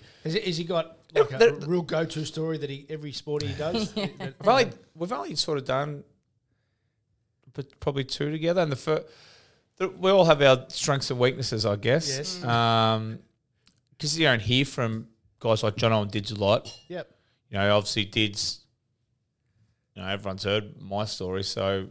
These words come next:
Speaker 2: it can give me, you know, just, it's just me again. But Dids obviously has some good stories, all the, it's the Rat Pack stuff, so it's most of the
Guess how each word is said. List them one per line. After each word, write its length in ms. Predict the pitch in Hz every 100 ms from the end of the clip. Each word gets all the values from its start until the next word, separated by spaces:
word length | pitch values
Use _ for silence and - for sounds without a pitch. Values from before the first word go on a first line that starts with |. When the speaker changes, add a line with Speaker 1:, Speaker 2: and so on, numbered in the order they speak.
| -
Speaker 2:
it 80 | -
can 120 | 95
give 120 | 95
me, 320 | 101 95 98 95 _ _ _ _ _ _ _ _
you 120 | 104
know, 160 | 92 92 95 - -
just, 320 | - - - - -
it's 100 | -
just 200 | 104 98
me 180 | 98 107
again. 300 | 98 92 95
But 280 | 98 - -
Dids 200 | 123 120
obviously 340 | 104 - 104 - _ _ - - -
has 160 | 135 143
some 100 | 131
good 140 | 123
stories, 320 | - 131 123
all 140 | 120 113
the, 280 | 110 107 - _ _ -
it's 140 | -
the 120 | 120 113
Rat 220 | 110 -
Pack 180 | 101 -
stuff, 240 | 110 101
so 140 | - 98
it's 160 | -
most 280 | 113 107 -
of 80 | 98
the 220 | 98